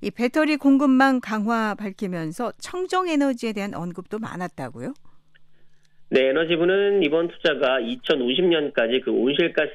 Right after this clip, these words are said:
Speaker 2: 배출량을 영으로 만드는 탄소 중립, 이른바 넷 제로를 실현하기 위해,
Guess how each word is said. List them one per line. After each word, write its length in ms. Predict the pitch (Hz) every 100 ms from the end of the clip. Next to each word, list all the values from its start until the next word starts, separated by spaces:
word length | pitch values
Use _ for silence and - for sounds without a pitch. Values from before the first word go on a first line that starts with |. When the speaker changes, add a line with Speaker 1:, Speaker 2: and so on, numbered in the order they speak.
| 131
Speaker 2:
배출량을 720 | 123 143 131 131 147 160 - 98
영으로 400 | 101 131 175 185
만드는 640 | 156 143 113 95 117 151 156
탄소 600 | - 214 226 202 190 175
중립, 460 | 143 139 160 - - - - -
이른바 560 | 117 131 98 92 127 - - -
넷 460 | - 139 185 - -
제로를 580 | - 139 120 87 110 147 151
실현하기 460 | 175 165 139 139
위해, 180 | 123 110